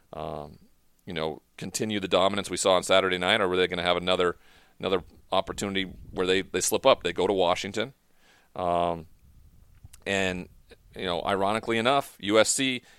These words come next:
controls their own destiny right now. They do. They could lose to Notre Dame and be three and three and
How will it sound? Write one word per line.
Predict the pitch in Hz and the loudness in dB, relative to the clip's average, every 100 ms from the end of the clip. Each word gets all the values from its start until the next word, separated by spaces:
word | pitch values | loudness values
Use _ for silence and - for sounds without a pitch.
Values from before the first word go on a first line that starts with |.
| - - | -20 -14
controls | - 98 113 107 | -10 2 2 4
their | 107 | 2
own | 113 | 4
destiny | 107 127 101 92 | 6 4 2 -2
right | 85 | -2
now. | - - - _ _ - | -2 -12 -14 _ _ -4
They | 95 | 0
do. | 101 120 67 | 4 2 2
They | 92 | -2
could | 113 | -2
lose | 95 98 120 | -2 0 0
to | - | -2
Notre | 110 113 | -2 0
Dame | 107 113 | 2 0
and | 107 | 0
be | 104 | -4
three | - 110 | -4 -4
and | 110 | -4
three | - 113 | -2 0
and | 113 | 0